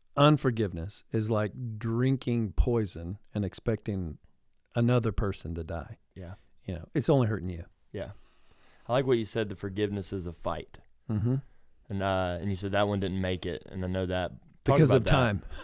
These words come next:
Speaker 2: Yeah.
Speaker 1: Well, it's a struggle.
Speaker 2: <clears throat> Yeah.
Speaker 1: And, and, and I think it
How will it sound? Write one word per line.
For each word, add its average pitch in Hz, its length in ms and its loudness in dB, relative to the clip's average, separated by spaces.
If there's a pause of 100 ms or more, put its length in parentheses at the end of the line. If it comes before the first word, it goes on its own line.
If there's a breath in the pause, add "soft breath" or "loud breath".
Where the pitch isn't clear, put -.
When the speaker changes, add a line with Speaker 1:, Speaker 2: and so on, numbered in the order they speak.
(100)
Speaker 2:
Yeah. 104 240 0 (460 soft breath)
Speaker 1:
Well, 175 100 10
it's 170 100 6
a 147 80 6
struggle. 170 440 0
Speaker 2:
<clears throat> - 340 -2
Yeah. - 80 2
Speaker 1:
And, 135 260 8
and, 127 400 4
and 123 180 4
I 120 100 2
think 127 380 0 (260)
it 127 160 2